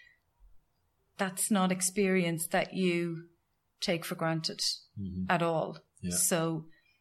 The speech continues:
Speaker 1: you know, I would be, I'd be very conscious of the opportunities that I've been given.
Speaker 2: Yeah.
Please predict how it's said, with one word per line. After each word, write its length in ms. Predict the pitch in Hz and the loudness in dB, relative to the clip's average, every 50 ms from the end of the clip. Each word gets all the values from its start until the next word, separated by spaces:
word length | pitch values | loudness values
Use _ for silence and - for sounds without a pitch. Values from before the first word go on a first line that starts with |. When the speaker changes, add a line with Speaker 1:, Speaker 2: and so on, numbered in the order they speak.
| _ _ _ _ _ - | _ _ _ _ _ -2
Speaker 1:
you 140 | 202 175 | 0 2
know, 380 | 165 165 160 160 160 160 160 160 160 | 2 2 2 2 0 -2 -4 -6 -6
I 200 | 180 175 165 165 | -4 -2 -2 -2
would 200 | 170 170 160 165 | -4 -6 -6 -6
be, 460 | - 175 175 170 165 170 165 160 165 - - _ _ _ _ _ _ _ _ _ _ _ _ _ _ _ _ _ _ _ _ _ _ _ _ _ _ _ _ _ - | -6 -4 -4 -4 -4 -4 -6 -8 -10 -14 -20 _ _ _ _ _ _ _ _ _ _ _ _ _ _ _ _ _ _ _ _ _ _ _ _ _ _ _ _ _ -6
I'd 100 | 190 180 | -4 -2
be 100 | 160 180 | -2 0
very 200 | 170 190 202 190 | 4 6 6 6
conscious 640 | 180 - - - 190 185 185 180 - - 180 - - | 4 2 -2 -2 0 2 2 2 0 0 -2 -2 -4
of 100 | 165 - | -4 -4
the 80 | 180 | -2
opportunities 800 | 175 165 160 - - - - - 180 175 170 156 175 175 156 160 - | -2 -2 -4 -4 -6 -4 -2 -2 0 0 0 -2 -2 -2 -4 -4 -4
that 120 | 185 170 | -2 -2
I've 160 | 170 165 160 | -2 -2 -4
been 100 | - 175 | -4 -4
given. 320 | 165 160 160 160 165 147 - - _ _ _ _ _ _ _ _ | -2 -2 -2 -4 -4 -8 -8 -12 _ _ _ _ _ _ _ _
Speaker 2:
Yeah. 200 | - - - - | -6 -4 -4 -4